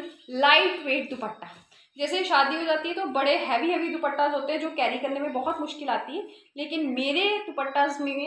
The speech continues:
लेने में आपको कोई मुश्किल नहीं आएगी, because these are very lightweight and looks like bridal look। ये देखिए, व्रत का function आ रहा है, करवा चौथ आ रहा है, अलग अलग functions पे भी आप इसको wear कर सकते हैं। So how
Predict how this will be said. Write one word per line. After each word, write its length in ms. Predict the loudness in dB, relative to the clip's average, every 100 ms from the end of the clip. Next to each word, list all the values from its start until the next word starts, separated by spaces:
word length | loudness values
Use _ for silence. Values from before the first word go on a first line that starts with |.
| -6
लेने 260 | -4 -4 -2
में 100 | -2
आपको 220 | -2 -4
कोई 200 | -4 -4
मुश्किल 340 | -6 -8 -8
नहीं 220 | -8 -6
आएगी, 220 | -6 -6 -8
because 320 | -6 -6 -6
these 160 | -6
are 100 | -6 -6
very 180 | -6 -2
lightweight 400 | -2 -2 -6 -6 -4
and 300 | -4 -6 -12 -16 -2
looks 300 | 2 2 0 -10 -6 4
like 320 | 6 6 2 0
bridal 360 | 4 4 4 0
look। 180 | -6 -16 -20 _ -12
ये 60 |
देखिए, 300 | -12 -14 -20 _ _ _ _ _ _ _
व्रत 220 | -4 0 2
का 80 |
function 400 | 2 0 0 -2
आ 140 | 2 4
रहा 120 | 4
है, 100 | 2 0
करवा 240 | 0 0
चौथ 280 | 0 -2 0
आ 120 | 2
रहा 200 | 2 0
है, 160 | -2 -4 -12 _
अलग 200 | -4 -2
अलग 180 | -2 -4
functions 380 | -6 -6 -6 -6
पे 80 | -8
भी 100 | -4
आप 140 | -4 -6
इसको 220 | -8 -8 -10 -18 _ -6
wear 260 | 0 0 0
कर 100 | -8
सकते 240 | -12 -16
हैं। 60 | -12
So 140 | -6
how 120 | 4